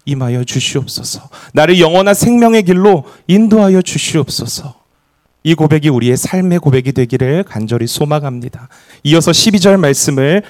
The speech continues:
읽겠습니다. "우리가 우리에게 죄 지은 자를 사하여 준 것 같이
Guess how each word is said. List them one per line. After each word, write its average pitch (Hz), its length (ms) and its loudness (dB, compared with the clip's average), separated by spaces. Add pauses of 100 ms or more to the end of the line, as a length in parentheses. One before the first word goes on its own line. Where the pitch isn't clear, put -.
(180)
읽겠습니다. 113 800 -4 (640)
"우리가 160 360 4
우리에게 147 360 2
죄 135 220 0
지은 143 260 0
자를 135 380 2
사하여 139 380 0
준 131 180 -4
것 131 140 0
같이 110 480 -4